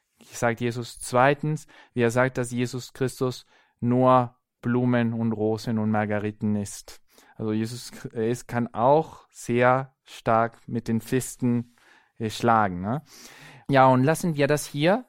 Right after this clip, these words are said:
diesen ersten Vortrag. Und dann beim zweiten kommen wir ein bisschen so tiefer im Geheimnis von der Beichte.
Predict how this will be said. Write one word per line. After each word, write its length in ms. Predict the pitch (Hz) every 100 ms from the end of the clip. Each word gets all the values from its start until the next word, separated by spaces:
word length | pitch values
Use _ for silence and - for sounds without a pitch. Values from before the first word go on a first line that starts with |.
| -
diesen 280 | 123 117 127
ersten 680 | 110 123 127 - 127 117 107
Vortrag. 840 | - 131 143 - 139 147 170 - _ _ _
Und 280 | - 123 120
dann 320 | 123 131 127
beim 260 | 117 117 -
zweiten 480 | - 117 123 131 123
kommen 300 | 120 117 113
wir 160 | 117
ein 160 | 113 113
bisschen 240 | 113 123
so 280 | - 117 113
tiefer 680 | 113 - 131 - 127 127 127 -
im 260 | 113 110
Geheimnis 580 | 104 104 110 107 110 107
von 220 | - -
der 120 | 107 101
Beichte. 560 | 92 90 - - 90